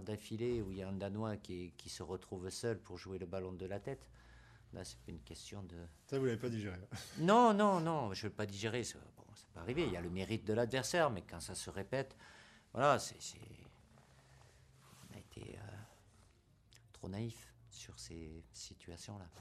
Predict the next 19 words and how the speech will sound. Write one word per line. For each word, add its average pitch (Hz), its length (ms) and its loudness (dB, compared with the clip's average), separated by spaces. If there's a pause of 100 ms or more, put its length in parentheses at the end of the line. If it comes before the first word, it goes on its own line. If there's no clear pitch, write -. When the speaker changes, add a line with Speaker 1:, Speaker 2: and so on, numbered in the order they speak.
Speaker 1:
Mais 78 160 -12 (1200)
c'est, 80 360 -8
c'est, - 300 -8 (480)
il 80 80 -8
y - 20 -4
a 92 40 -2
une 92 80 -2
certaine 101 540 0
logique 117 540 4
aussi 143 460 2
de 110 120 2
par, 110 440 4
euh, 90 480 -2
voilà, 139 260 0
le, 82 420 -6 (920)
le 85 120 -2
manque 92 340 -2
d'habitude, 110 680 -4
euh, 95 920 -2